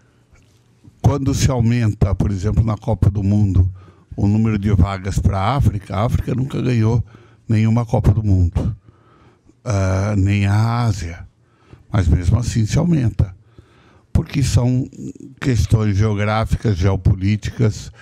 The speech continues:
e isso tudo tem que ser levado em consideração. Então, a gente não pode levar somente uma variável pra definir quem tem mais vagas ou quem tem menos vagas.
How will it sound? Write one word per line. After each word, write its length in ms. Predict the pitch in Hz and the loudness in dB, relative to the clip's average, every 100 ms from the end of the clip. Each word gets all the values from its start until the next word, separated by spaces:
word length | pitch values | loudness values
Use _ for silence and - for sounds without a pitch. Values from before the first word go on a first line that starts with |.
| - - - _ _ | -20 -20 -20 _ _
e 100 | 226 | 0
isso 220 | 139 123 - | 0 0 0
tudo 240 | 127 120 | 0 0
tem 140 | 151 | -2
que 100 | 143 | -2
ser 120 | - 135 | -2 0
levado 360 | 135 110 104 | 2 2 2
em 40 | 110 | 0
consideração. 840 | 123 110 - 123 127 - 85 - - _ _ _ _ _ _ | -2 -2 -2 0 0 -2 -4 -6 -14 _ _ _ _ _ _
Então, 600 | 92 92 104 107 113 113 | -4 0 0 2 2 2
a 80 | 110 | 0
gente 340 | 98 101 95 110 | 0 -2 -4 -2
não 180 | 107 | 0
pode 600 | 95 107 107 101 82 92 - - - - _ - | 0 0 0 -2 -4 -6 -8 -16 -20 -20 _ -6
levar 800 | 117 101 98 87 95 95 95 101 - - _ | -2 0 2 2 2 -2 -2 -4 -6 -16 _
somente 1000 | - - 117 101 104 123 123 - 101 120 - - - _ | -8 -2 0 2 0 0 -2 -2 -2 -2 -8 -20 -20 _
uma 300 | 139 156 135 | -2 0 0
variável 800 | 117 117 113 107 113 117 147 170 - - _ _ _ _ _ _ - - | 0 0 0 0 -2 -2 -2 -4 -12 -20 _ _ _ _ _ _ -10 -2
pra 1040 | 113 113 110 110 110 110 110 107 104 107 | 0 0 -2 -2 -2 -2 -4 -6 -6 -8
definir 880 | 104 104 - 101 101 107 110 117 113 | -4 -2 0 0 0 0 -2 -4 -8
quem 220 | - 110 | -4 -2
tem 220 | 101 117 95 | 0 0 0
mais 320 | 98 104 82 | 0 -2 0
vagas 440 | 92 98 107 104 | 0 -2 -2 0
ou 80 | 110 | -2
quem 200 | - 113 | -2 -4
tem 240 | - 127 | -2 -2
menos 400 | 117 101 95 110 | -2 -2 -2 -2
vagas. 520 | 117 90 92 156 - | -2 -4 -8 -18 -20